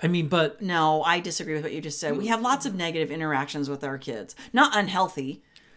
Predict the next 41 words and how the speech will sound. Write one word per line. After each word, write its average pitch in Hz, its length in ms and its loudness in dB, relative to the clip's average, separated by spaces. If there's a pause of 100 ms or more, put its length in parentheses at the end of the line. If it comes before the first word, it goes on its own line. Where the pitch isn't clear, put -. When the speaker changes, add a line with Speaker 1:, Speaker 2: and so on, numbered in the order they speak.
(120)
Speaker 2:
but 208 100 10
Speaker 1:
Well, 202 100 12
the, 196 60 6
all 202 200 10
right, 147 160 10
Speaker 2:
nega- 143 80 4
Speaker 1:
negative, 190 580 8
possibly, 170 460 4
Speaker 2:
Yes. - 220 8
Speaker 1:
but 170 120 8
unhealthy 147 380 6
is 123 80 4
Speaker 2:
Yeah, 254 220 8
Speaker 1:
where, 175 80 6
Speaker 2:
I - 20 4
mean, - 180 6
Speaker 1:
where 233 120 6
Speaker 2:
when - 80 6
Speaker 1:
I - 60 6
Speaker 2:
we're - 80 6
Speaker 1:
got - 100 2
tied 127 220 2
up 123 180 -4
on. 117 200 -6
Speaker 2:
Yeah, 233 300 4
when 196 220 0
we're 269 160 4
having 262 320 4
an 196 80 0
argument 202 400 4
with 180 80 -4
our 165 80 -2
kids 202 160 0
or 175 40 -4
we 170 100 -2
don't 202 200 4
agree 185 220 0
with 208 120 4
what 180 160 -2
th're 160 140 0
doing, 156 600 -2